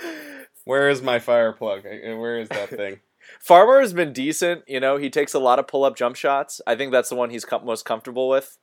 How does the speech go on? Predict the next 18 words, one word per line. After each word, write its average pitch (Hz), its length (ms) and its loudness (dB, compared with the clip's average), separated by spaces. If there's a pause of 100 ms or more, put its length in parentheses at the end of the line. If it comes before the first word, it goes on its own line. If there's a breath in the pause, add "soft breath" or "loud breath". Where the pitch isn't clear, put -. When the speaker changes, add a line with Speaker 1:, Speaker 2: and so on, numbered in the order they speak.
(120)
Speaker 2:
But 110 380 4 (560)
Speaker 1:
I 147 80 2
think 156 180 0
the 113 60 -8
spot 127 380 0
up 95 220 -8
is, 98 440 -14
is 92 240 -18
his 92 140 -16
primary, 92 520 -12
right? 95 340 -8
He's, 95 420 -20 (280)
you 104 100 -16
know, 90 140 -14
going 113 300 -6
to 107 80 -12
the 101 120 -20
corners. 101 680 -10